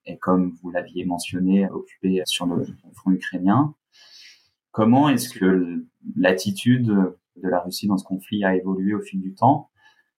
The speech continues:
Comment est-ce que, depuis la guerre en Ukraine, la, la position de la Russie a pu affecter la situation sur le Haut-Karabakh ?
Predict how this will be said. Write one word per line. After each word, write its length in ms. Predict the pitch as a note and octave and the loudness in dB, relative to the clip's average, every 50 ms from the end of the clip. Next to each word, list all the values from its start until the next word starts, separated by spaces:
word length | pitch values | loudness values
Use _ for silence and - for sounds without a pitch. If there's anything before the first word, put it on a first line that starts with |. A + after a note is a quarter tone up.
| _ - - | _ -18 -12
Comment 280 | - - G2+ G2+ G#2+ A2+ | -2 2 4 4 4 4
est-ce 100 | G#2+ - | 2 0
que, 80 | - | 0
depuis 320 | G2 G2 F#2+ F#2+ G2 - F#2 | 2 2 2 0 -2 -4 -4
la 60 | F#2 | -4
guerre 220 | F2 F#2+ F#2 F#2 | -4 -2 -2 -2
en 120 | F#2 F2+ F2+ | -2 -4 -6
Ukraine, 440 | E2+ - - - F#2+ G#2 G#2+ G#2+ G2+ F#2 F2 F2 | -8 -10 -6 -2 0 0 0 0 0 -2 -2 -4
la, 100 | F2 F2 F2 F2 F2+ F2+ - - | -8 -10 -12 -12 -14 -16 -20 -20
la 60 | - - | -20 -20
position 220 | _ - - - G2 | _ -20 -4 0 0
de 60 | F#2 | 2
la 80 | F2+ | 2
Russie 500 | F2 F2 E2+ - - - G#2 G#2+ A#2 B2 A#2+ A#2+ _ _ _ _ _ _ _ _ | 0 -2 -8 -10 -8 -4 0 0 0 0 -2 -6 _ _ _ _ _ _ _ _
a 80 | B2 - | -18 -10
pu 140 | - E2+ | -6 -6
affecter 400 | F2 F#2+ - F#2+ - - - A#2+ | -4 -2 -2 -4 -4 0 0 0
la 100 | A#2 G2 | 0 0
situation 500 | F#2+ - - - F#2 F#2 - - - G#2 G2+ | -2 -4 -8 -10 -10 -10 -10 -8 -8 -8 -8
sur 120 | - - | -8 -8
le 120 | F#2 F#2 F#2 | -6 -6 -6
Haut-Karabakh ? 600 | F#2+ F#2+ F2+ F2+ F2 F2+ F#2+ A2 A#2+ - - | -6 -8 -6 -6 -6 -6 -6 -8 -10 -12 -16